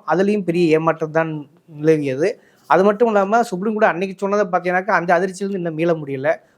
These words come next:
மிக முக்கியமா அவங்க என்ன சொல்றாங்கன்னா, நீங்க கண்மூடித்தனமாக தேர்தல் நடத்தி சந்தேகப்படக்கூடாதுன்னு அன்னைக்குள்ள நீதிபதி சொன்னாரு. ஆனாலும் கூட அதுல ஒரு சின்ன நம்பிக்கை என்ன இருந்துச்சுனாக்கா, நீங்க நம்பிக்கை இல்லைன்னா நீங்க அந்தந்த கேண்டிடேட், அந்த, அந்த, அந்தந்த வேட்பாளர் வந்து நீங்க வந்து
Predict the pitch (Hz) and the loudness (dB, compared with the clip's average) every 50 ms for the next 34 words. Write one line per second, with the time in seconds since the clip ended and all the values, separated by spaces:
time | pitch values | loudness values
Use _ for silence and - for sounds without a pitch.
0 | _ _ - 180 202 190 180 185 185 214 247 240 247 226 196 170 165 185 196 - | _ _ 0 2 2 2 0 -2 2 0 4 4 4 2 2 0 -2 -2 -4 -4
1 | 190 175 180 165 156 151 175 214 220 196 151 - _ _ _ _ _ _ - 196 | -2 0 0 0 0 0 0 0 0 -2 -4 -6 _ _ _ _ _ _ -4 -2
2 | 196 190 180 196 196 202 233 269 294 285 277 240 - 233 226 214 208 202 180 202 | 0 0 2 2 2 2 2 2 2 0 0 0 0 0 2 2 0 0 2 4
3 | 233 254 262 240 202 247 202 214 214 208 202 185 175 175 - 180 175 180 190 185 | 4 4 4 4 2 2 -2 -2 0 0 0 -2 -4 -6 -8 -6 -2 -2 -2 0
4 | 170 170 170 165 - 196 208 214 208 202 196 185 202 233 214 170 170 190 190 175 | 0 0 -2 0 0 2 4 4 4 4 2 0 0 -2 -2 -2 -2 -4 -6 -4
5 | 180 185 190 185 170 165 170 165 156 147 143 147 139 139 135 131 131 156 185 190 | -4 -2 -2 -2 -2 -2 -4 -6 -6 -8 -18 -20 -14 -12 -10 -8 -6 -6 -6 -6
6 | - _ - _ _ _ _ _ 165 185 220 233 240 240 240 254 277 269 240 214 | -10 _ -20 _ _ _ _ _ 2 4 4 4 4 4 4 4 6 6 6 4
7 | 196 185 - 247 254 269 269 294 285 247 220 202 185 175 165 156 151 143 135 - | 2 2 -2 -6 -4 0 2 2 4 4 4 2 2 0 0 -2 -4 -8 -10 -12
8 | _ - 196 220 254 233 311 240 269 240 220 214 190 185 175 175 180 190 208 269 | _ 0 0 2 2 0 2 2 4 4 4 2 2 0 -2 -2 -2 -2 -2 -2
9 | 262 226 220 208 202 202 240 320 403 - _ _ _ _ _ _ _ _ - 170 | -4 -4 -4 -2 0 0 0 0 -2 -8 _ _ _ _ _ _ _ _ 0 0
10 | 185 214 262 269 320 262 311 269 240 220 247 277 269 247 226 214 208 185 185 202 | 0 2 2 0 0 2 4 2 4 4 2 0 0 -2 -2 0 0 0 0 0
11 | 226 208 208 202 190 - 214 220 226 208 190 175 160 160 160 175 180 185 185 185 | -2 -2 -2 -4 0 0 0 0 0 -4 -6 -2 -2 -2 0 2 2 2 2 0
12 | 185 190 202 202 190 175 170 196 247 262 262 - 254 220 202 190 190 208 254 214 | -2 0 0 2 2 2 2 2 0 2 2 0 0 2 0 -2 -4 -4 -6 -6
13 | 202 185 180 190 190 185 185 196 294 392 - | -6 -4 -2 -2 -2 -2 -2 -6 -10 -10 -12